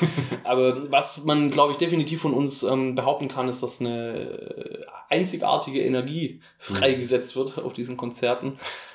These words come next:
Speaker 2: Ähm,
Speaker 1: Der Spirit des Bieres.
Speaker 2: Auch das,
Speaker 1: <laughs>
Speaker 2: äh, und es heißt nicht, äh, Jeber Fun. <laughs> Nee, also es ist halt, und, und das macht uns, glaub ich, auch als Band aus, also dass wir halt, ähm,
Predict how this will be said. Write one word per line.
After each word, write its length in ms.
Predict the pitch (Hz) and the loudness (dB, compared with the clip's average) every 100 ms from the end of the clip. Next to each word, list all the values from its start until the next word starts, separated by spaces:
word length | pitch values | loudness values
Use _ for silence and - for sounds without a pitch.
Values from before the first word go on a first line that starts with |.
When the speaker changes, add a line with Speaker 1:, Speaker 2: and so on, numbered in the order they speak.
| - - | -12 2
Speaker 2:
Ähm, 680 | 123 120 117 117 117 - | 4 4 2 2 2 0
Speaker 1:
Der 80 | 80 | -4
Spirit 380 | 80 - 92 92 | -4 2 2 2
des 120 | 85 78 | -2 -6
Bieres. 360 | 90 98 104 - 131 - - | -6 -6 -8 -16 -18 -18 -6
Speaker 2:
Auch 260 | 120 123 131 | 2 2 4
das, 400 | - 123 180 202 | 6 6 8 6
Speaker 1:
<laughs> 120 | 160 | 6
Speaker 2:
äh, 500 | 156 131 127 127 - - | 6 8 8 6 4 2
und 220 | 135 127 | 2 2
es 200 | 127 127 | 2 2
heißt 220 | 131 127 135 | 2 2 0
nicht, 240 | 135 - | -4 -2
äh, 140 | 127 | 0
Jeber 300 | 123 127 127 123 | 4 6 6 6
Fun. 320 | 131 156 156 - 131 | 4 2 0 0 4
<laughs> 320 | 226 226 202 196 180 170 160 147 - - - 202 320 359 254 208 | 6 6 8 6 6 4 4 0 0 -6 -8 -6 -4 -2 0 4
Nee, 180 | 226 | 6
also 160 | 208 147 | 6 6
es 100 | 135 143 | 2 2
ist 60 | |
halt, 220 | 151 151 | 2 2
und, 180 | 139 131 | 0 0
und 140 | 135 139 | 0 -2
das 120 | 156 | 2
macht 180 | 165 151 | 2 2
uns, 200 | 147 - | -2 2
glaub 200 | 143 143 | 2 2
ich, 120 | - | 0
auch 140 | - | 0
als 200 | - - | 0 0
Band 220 | 131 147 | 0 0
aus, 220 | - 117 110 | 0 -2 -2
also 180 | 110 | -4
dass 200 | 110 110 | -6 -6
wir 140 | 117 117 | -4 -2
halt, 300 | 113 113 - | -2 -4 -6
ähm, 400 | 110 110 110 - | -6 -6 -8 -10